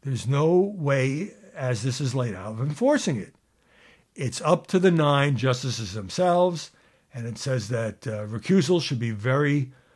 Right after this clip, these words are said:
limited because a lot can be lost when even one justice doesn't participate in a particular case. Well, I, I guess you could say it's a half a step in the right direction, but without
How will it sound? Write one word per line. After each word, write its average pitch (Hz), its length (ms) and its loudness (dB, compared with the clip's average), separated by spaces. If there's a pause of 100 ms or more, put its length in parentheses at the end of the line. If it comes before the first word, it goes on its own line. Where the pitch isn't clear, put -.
(280)
limited 175 720 6
because 123 760 -2
a 127 60 -12
lot 113 520 -2
can 185 140 0
be 175 120 6
lost 147 380 4
when 120 120 -4
even 120 340 -2
one 156 260 2
justice 135 420 0
doesn't 120 280 -4
participate 113 560 -6 (340)
in 113 140 -8
a 110 60 -8
particular 104 480 -8
case. - 460 -16 (440)
Well, 196 220 4
I, 196 400 -14
I 185 80 2
guess 233 260 6
you 226 80 4
could 165 160 2
say 135 300 4
it's 123 220 0
a 110 260 -2
half 127 320 4
a 160 60 4
step 113 300 -2
in 107 80 -6
the 104 60 -6
right 98 200 -10
direction, 104 560 -12 (680)
but 127 280 -2 (720)
without 147 480 0